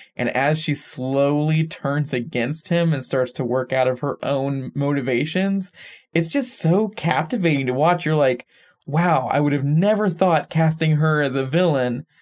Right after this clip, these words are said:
but when you give her this super sweet and innocent, you know, outlook from the beginning, it makes you just hate her even more by the end of the movie.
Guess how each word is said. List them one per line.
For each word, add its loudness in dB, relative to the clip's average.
but 2
when 0
you 0
give 2
her 2
this -4
super -2
sweet 0
and 0
innocent, 0
you -4
know, 0
outlook 2
from -4
the -2
beginning, 0
it -2
makes -2
you 0
just -2
hate 0
her 2
even 0
more 2
by 4
the 0
end 0
of -2
the 0
movie. -2